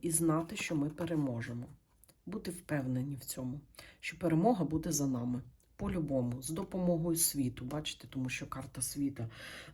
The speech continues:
<clears throat> Гаразд, мої дорогенькі, бо я вже говорити не можу. Люблю вас, цілую, обнімаю. Бережіть себе, мої любі, і разом до перемоги.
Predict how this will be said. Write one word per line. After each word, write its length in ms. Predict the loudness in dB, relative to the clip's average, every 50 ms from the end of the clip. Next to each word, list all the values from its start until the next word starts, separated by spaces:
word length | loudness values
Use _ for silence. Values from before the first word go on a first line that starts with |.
| -8 12
<clears throat> 220 | 12 12 12 12 12 12 12 12 12 12 12 8 4 -2 -12 -20 -20 -20 -10 -6
Гаразд, 360 | -4 -2 -2 -4 -4 -6 -6
мої 160 | -4 -4 -4
дорогенькі, 560 | -4 -4 -4 -2 -2 0 0 -2 -4 -6 -8 -12
бо 160 | -10 -8 -8
я 140 | -6 -6 -8
вже 200 | -6 -6 -6 -6
говорити 540 | -6 -6 -6 -6 -4 -6 -6 -8 -8 -6
не 140 | -6 -2 0
можу. 380 | 0 2 2 0 2 0 -2 -2 -4 -10 -20 -20 -20 -18 -18 -18 -18 -18 -20 -20 -20 -20 -20 -20 -20 _ _ _ _ _ -20 -20 -20 _ _ _ _ _ _ _ _ _ -2
Люблю 300 | -2 0 2 4 6 6
вас, 420 | 6 6 6 6 6 6 6 4 2 -8 -6
цілую, 520 | -4 0 2 4 4 4 6 6 6 4 4
обнімаю. 640 | 2 0 2 4 4 6 6 4 2 0 -2 -4
Бережіть 540 | -2 -2 0 0 0 0 0 -2 -2 -2 -2
себе, 440 | -4 -4 -2 -2 -2 -2 -2 -2 -4 -6 -10 -20 _ _ _ _ -12
мої 320 | -8 -4 -2 -2 -2 -2
любі, 420 | -2 -4 -4 -6 -6 -6 -8 -8 -8 -6
і 240 | -4 -4 -2 -2 -4 -4 -6
разом 460 | -4 0 0 0 2 2 2 2 2
до 120 | 2 0 -4
перемоги. 640 | -4 -4 -2 0 2 0 0 0 -2 -4 -6 -8